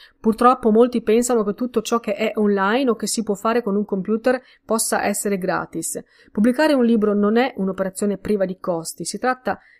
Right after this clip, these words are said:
infatti di realizzare un prodotto di qualità professionale che richiede, come abbiamo visto, delle competenze professionali e queste competenze, se tu non le hai in prima persona o se non le hanno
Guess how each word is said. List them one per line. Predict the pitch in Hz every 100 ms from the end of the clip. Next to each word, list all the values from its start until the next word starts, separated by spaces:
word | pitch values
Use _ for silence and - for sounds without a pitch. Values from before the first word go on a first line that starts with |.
| -
infatti | 214 202 247 262 - 269
di | 226
realizzare | 202 208 190 220 196
un | 185
prodotto | 185 190 208 - 190
di | 185 240
qualità | 240 202 190
professionale | 185 175 185 - 254 254 285 330 - _
che | - 226
richiede, | 214 - 240 202 175
come | 214
abbiamo | 208 202 240
visto, | 233 254 -
delle | 226 214 208
competenze | 240 233 233 214 220 233 - 254
professionali | 226 208 196 - 190 165 170
e |
queste | 190 277 247
competenze, | 233 214 226 196 165 170
se | 175 190
tu | -
non | 269 254
le | 196 202
hai | 190 - 208
in |
prima | 208 202 175
persona | 180 175 226 196 170
o | - 226
se | -
non | 202 196
le | 190 196
hanno | 202 185 170